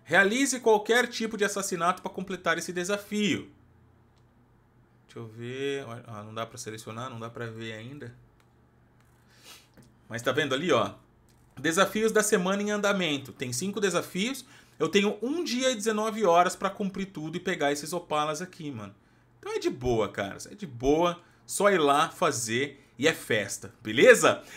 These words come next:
Deixa o like se você gostou do vídeo. Eu acho que é um vídeo que a galera tem pedido bastante, né? Então toda terça-feira por volta desse horário eu vou tá gravando e trazendo pra vocês, tá bom?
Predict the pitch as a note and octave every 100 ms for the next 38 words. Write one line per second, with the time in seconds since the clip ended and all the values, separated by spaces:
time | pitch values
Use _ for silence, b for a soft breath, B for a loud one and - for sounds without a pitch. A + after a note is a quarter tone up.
0 | B B D3+ D#4 D4 B3+ A#3+ A#3+ A3+ G#3
1 | G#3+ G3+ G3 G3+ F3+ C#3+ G3 A3 G3+ G#3
2 | F#3+ F#3+ G3 G3 G3+ F#3 E3 F3+ E3+ F3+
3 | E3+ E3 E3 E3+ F3 F3 E3+ D#3 C#3 -
4 | F3+ G#3 G3 D#3 D#3+ F#3 G3+ G#3+ G#3 G3
5 | F3 F3+ F3 E3 D#3 D#3 D3 D3 D3 C3
6 | C#3+ E3 B B B C3 D3+ E3 E3 D#3+
7 | B2 C#3+ D#3 D#3+ D3+ D3 D3 D3 D#3+ -
8 | G#2 F2+ - F2 F3+ A#3+